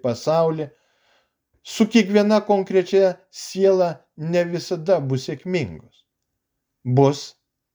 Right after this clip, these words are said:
ir neišgelbėtų. Nėra kitos dok-, doktrinos, kurios, jei būtų mano valia, nenorėčiau labiau už kitas pašalinti iš krikščionybės nei ši.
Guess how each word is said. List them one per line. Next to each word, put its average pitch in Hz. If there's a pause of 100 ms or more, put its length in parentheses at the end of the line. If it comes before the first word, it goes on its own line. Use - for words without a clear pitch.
(120)
ir 135
neišgelbėtų. 120 (1000)
Nėra 220
kitos 170
dok-, 151 (100)
doktrinos, 165 (320)
kurios, 196
jei 175
būtų 190
mano 185
valia, 180 (320)
nenorėčiau 180
labiau 170
už 156
kitas 165
pašalinti 165
iš 131
krikščionybės 156
nei 135
ši. 95